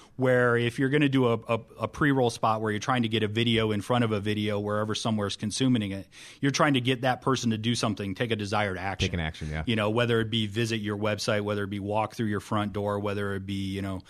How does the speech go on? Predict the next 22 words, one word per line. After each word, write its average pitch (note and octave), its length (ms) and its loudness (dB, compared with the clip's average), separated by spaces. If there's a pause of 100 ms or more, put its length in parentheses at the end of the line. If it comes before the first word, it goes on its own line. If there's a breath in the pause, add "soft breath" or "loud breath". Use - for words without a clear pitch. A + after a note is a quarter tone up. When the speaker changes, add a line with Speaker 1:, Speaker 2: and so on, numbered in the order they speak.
(240 loud breath)
Speaker 1:
order B2 240 2
something A#2 340 2
online G#2+ 640 2
or, G2+ 580 0 (240 loud breath)
you A2+ 60 0
know, A2 160 0 (160)
pick C3+ 120 2
up G#2 120 -4
a G2 40 -8
phone A2+ 240 0
and G#2 120 -2
give A2 120 0
you G#2 120 -4
a F#2 40 -8
call. A#2+ 300 2
You're G#2 140 -4
trying C#3+ 220 2
to A2 60 -2
create C3 380 0
some B2+ 160 0
sort A#2 220 -2
of, G2+ 100 -4